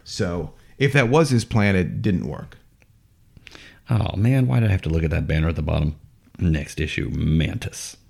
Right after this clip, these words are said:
Speaker 2: Ugh. So, Mark's Remarks, this is interesting. It's a huge double column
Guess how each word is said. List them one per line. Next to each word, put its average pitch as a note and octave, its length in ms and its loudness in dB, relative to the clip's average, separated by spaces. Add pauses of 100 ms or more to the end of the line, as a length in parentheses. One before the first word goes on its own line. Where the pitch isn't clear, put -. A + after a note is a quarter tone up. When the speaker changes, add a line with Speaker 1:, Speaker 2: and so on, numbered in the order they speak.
(160)
Speaker 2:
Ugh. - 380 -6 (1160)
So, D#3 340 4
Mark's D3 320 2
Remarks, C#3+ 400 2
this C#3+ 240 0
is G2 100 2
interesting. F2+ 480 0 (140)
It's A#2 160 0
a G2 120 4
huge F3 500 2
double A2+ 260 0
column F2 500 0